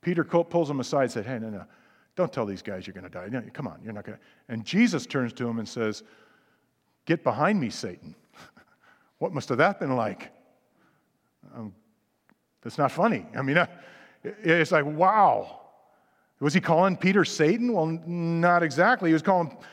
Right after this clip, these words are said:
what Peter was involved in, that, that, that Satan was using him in his life, that, that, that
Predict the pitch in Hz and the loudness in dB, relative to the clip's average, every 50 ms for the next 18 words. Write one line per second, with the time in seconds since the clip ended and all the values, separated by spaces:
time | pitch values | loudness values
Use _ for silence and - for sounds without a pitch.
0 | - - - 175 175 170 - 202 214 185 175 147 139 156 156 170 214 226 190 170 | -20 -2 0 0 0 2 2 2 4 6 4 4 4 2 4 4 4 4 4 0
1 | 147 131 131 156 151 139 - - - - - 156 147 - - 139 151 143 135 139 | -2 0 2 2 2 2 -2 -12 -8 -2 0 0 0 0 -2 -4 -4 -4 -4 -8
2 | - - - 202 208 196 160 147 131 120 127 170 233 262 247 220 175 156 160 156 | -4 0 2 2 2 2 0 -2 -2 0 4 4 6 6 6 4 2 2 0 0
3 | 151 143 139 113 123 123 123 131 165 220 - - - - - _ _ _ _ _ | 0 -2 -2 0 0 2 4 4 4 2 0 -4 -12 -20 -20 _ _ _ _ _
4 | _ _ _ _ _ _ _ _ _ _ _ _ _ - 170 160 - - - - | _ _ _ _ _ _ _ _ _ _ _ _ _ 0 0 0 0 -6 -2 0
5 | 160 156 147 139 120 - - - - 170 165 160 | 0 0 0 -4 -10 -18 -20 -14 -2 0 0 0